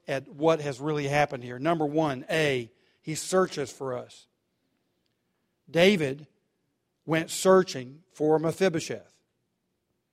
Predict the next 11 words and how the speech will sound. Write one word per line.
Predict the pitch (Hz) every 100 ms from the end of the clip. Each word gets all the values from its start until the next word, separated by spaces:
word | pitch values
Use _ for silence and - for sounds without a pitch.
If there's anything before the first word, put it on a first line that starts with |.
| _ _ _
Mephibosheth | 160 147 196 185 - 185 180
was | 147
probably | - 180 185 170 160
five | - 165 165 160
years | 165 143
old | 160 160
when | 156 135
he | 127 117 _ _
suffered | - - 170 165
his | 135 123
injury. | 165 151 160 160